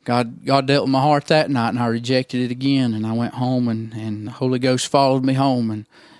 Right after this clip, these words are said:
and I wrestled with that and wrestled with that. And, uh, got up that Tuesday morning, and, uh,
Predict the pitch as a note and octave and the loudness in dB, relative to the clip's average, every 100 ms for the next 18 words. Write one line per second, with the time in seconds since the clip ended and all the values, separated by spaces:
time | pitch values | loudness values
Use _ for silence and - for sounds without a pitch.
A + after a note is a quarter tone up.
0 | _ _ - B2+ C3 B2+ B2+ B2 B2 C3 | _ _ -2 2 2 2 -2 -2 0 2
1 | C3 C3 C3 C3 A#2+ A#2+ A#2 A#2+ A#2 - | 2 0 -2 -2 -4 -8 -6 -4 -4 -6
2 | A2+ G2 _ _ _ _ _ B2 A#2+ A#2+ | -14 -16 _ _ _ _ _ -6 -4 2
3 | C#3 D3+ E3 E3 - E3+ E3 F3 E3+ D#3+ | 4 4 2 -2 2 2 2 0 0 2
4 | B2+ A2+ B2 B2 B2+ | 0 -2 -2 -2 -2